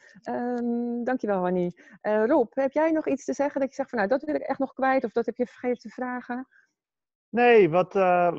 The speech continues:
Speaker 2: wat ik wel heel erg mooi vind, wat ik zelf ook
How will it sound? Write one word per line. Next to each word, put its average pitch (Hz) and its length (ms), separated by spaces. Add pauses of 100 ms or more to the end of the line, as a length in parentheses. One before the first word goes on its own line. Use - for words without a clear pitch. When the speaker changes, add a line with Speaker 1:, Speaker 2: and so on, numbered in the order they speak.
Speaker 2:
wat 160 140
ik 170 100
wel 165 160
heel 170 360
erg 165 160
mooi 165 260
vind, 151 240
wat 151 100
ik 147 120
zelf 156 300
ook 151 220